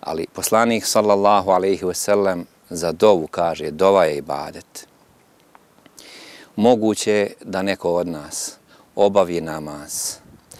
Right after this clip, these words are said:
a da pri tome ne osjeti slast ibadeta, ali je nemoguće da podigne svoje dlanove i doziva Gospodara, a da ne osjeti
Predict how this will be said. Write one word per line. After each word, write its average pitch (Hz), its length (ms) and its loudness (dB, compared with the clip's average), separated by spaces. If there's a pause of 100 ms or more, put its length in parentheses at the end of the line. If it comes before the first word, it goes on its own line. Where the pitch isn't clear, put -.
(180)
a 95 120 -2
da 98 100 2
pri 92 140 -6
tome 110 420 2
ne 95 140 0
osjeti 101 460 0
slast 98 520 2
ibadeta, 80 800 -4 (680)
ali 98 220 0
je 98 100 -2
nemoguće 90 720 -4 (140)
da - 140 -8
podigne 107 500 2
svoje 95 300 0
dlanove 85 540 -4 (920)
i 110 100 0
doziva 101 640 4
Gospodara, 92 880 2 (800)
a - 120 -2
da 92 100 -2
ne 92 100 -2
osjeti 90 840 0